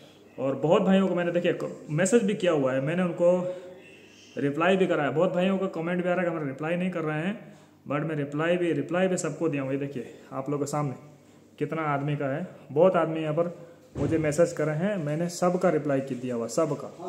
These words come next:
सबका reply देता हूँ। But हाँ, मैं, कुछ आदमी ऐसे हैं कि भाई मेरे, आप लोग से request है, कुछ आदमी ऐसे भी हैं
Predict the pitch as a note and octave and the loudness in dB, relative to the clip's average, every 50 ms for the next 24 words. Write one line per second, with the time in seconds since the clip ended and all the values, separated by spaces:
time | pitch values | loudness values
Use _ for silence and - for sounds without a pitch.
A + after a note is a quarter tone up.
0 | F#3+ G3 G3 - - - - - - F3 F3 F3 F3 F3 F3 G3+ G3 F#3+ F3 E3 | -6 -6 -4 -4 -4 -6 -6 -4 2 4 6 6 6 4 4 4 4 6 6 4
1 | D3 D#3 D#3 D#3 D3+ C#3+ C3+ - C#3+ C3+ C#3+ D3 F3+ G3 F#3+ G3 A3+ G#3 G#3 - | 4 4 2 2 2 2 0 -2 -2 -4 -2 0 0 0 0 0 0 -2 -2 -8
2 | - - - - - - - - - - F3+ F#3+ - - - - - - - - | -14 -18 -20 -20 -20 -20 -20 -18 -10 -4 -4 -4 -4 -4 -10 -14 -18 -20 -20 -20
3 | - - - - A3 - - G#3+ G#3+ A3 A3+ A#3 A#3+ A#3 A#3 A#3 A#3 A#3+ A3+ G3+ | -20 -8 0 2 2 6 6 6 6 6 6 6 4 6 6 4 4 4 2 2
4 | G3+ G#3 G3 - F#3+ E3+ E3 F3 F#3 F#3 F#3+ F#3 G3 G#3 G#3+ - - D#3 D3+ D3+ | 2 2 2 0 0 2 2 2 2 4 2 0 0 -2 -4 -6 -6 -4 -4 -2
5 | E3+ F3 F3 - F3 C#3+ C#3 E3 F3 F3+ F3 - D#3+ D#3 D#3 G3 F#3 - F#3+ F#3+ | -2 -2 -2 0 -2 -2 0 0 0 0 0 0 -2 -2 0 0 0 2 2 2
6 | F#3 G3 G#3 G3+ G3 F#3 G3 G#3+ G#3+ G#3 F#3 F3+ F#3 F#3+ A#3 | 2 2 2 2 2 2 2 0 0 2 2 2 2 0 -2